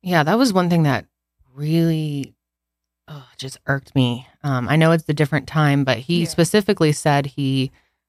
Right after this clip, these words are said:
Speaker 1: hated psychiatrists even more than therapists, and he didn't want him getting any help.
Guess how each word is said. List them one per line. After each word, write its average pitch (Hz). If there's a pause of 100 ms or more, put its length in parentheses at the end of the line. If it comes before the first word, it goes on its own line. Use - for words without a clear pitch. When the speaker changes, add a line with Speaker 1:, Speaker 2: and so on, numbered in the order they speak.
(160)
Speaker 1:
hated 147
psychiatrists 127
even 139
more 123
than 117
therapists, -
and 131
he 143
didn't 143
want 120
him 131 (240)
getting 131
any 175 (260)
help. 104